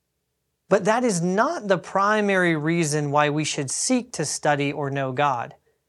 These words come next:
It isn't just because of its practical benefit to us. No, as Packer says at the end of his first chapter, "Our aim in studying the Godhead must be to know God himself better.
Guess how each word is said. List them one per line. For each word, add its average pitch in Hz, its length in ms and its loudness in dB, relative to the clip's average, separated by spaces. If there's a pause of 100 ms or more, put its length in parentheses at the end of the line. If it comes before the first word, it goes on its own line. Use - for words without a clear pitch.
(540)
It 185 140 4
isn't 247 440 4
just 190 400 4
because 165 380 4
of 147 100 0
its 156 180 -2
practical 165 640 4
benefit 151 460 0
to 147 140 -4
us. - 460 -6 (1080)
No, 226 260 6
as 175 240 4 (220)
Packer 175 400 4
says 165 420 6
at 143 120 -4
the 147 120 -4
end 180 220 0
of 151 80 2
his 151 140 -2
first - 320 0
chapter, 175 500 2 (1000)
"Our 196 320 6
aim 254 380 2
in 180 160 0
studying 202 580 2
the 151 100 0
Godhead 147 680 4
must 170 340 0
be 190 180 0
to - 120 -4
know 160 260 0
God 165 420 4
himself 156 680 0
better. 143 420 2